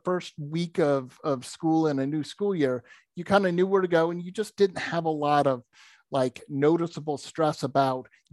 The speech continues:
getting to the classroom. Why shouldn't we do that in, in, in, in our work life, in our daily and personal life, to just say,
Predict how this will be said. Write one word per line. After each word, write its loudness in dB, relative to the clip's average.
getting 4
to -8
the -12
classroom. -6
Why 2
shouldn't -4
we -4
do -2
that 4
in, 0
in, -4
in, 0
in -2
our 2
work 2
life, -4
in -4
our 0
daily 4
and -6
personal -6
life, -6
to -8
just -6
say, 4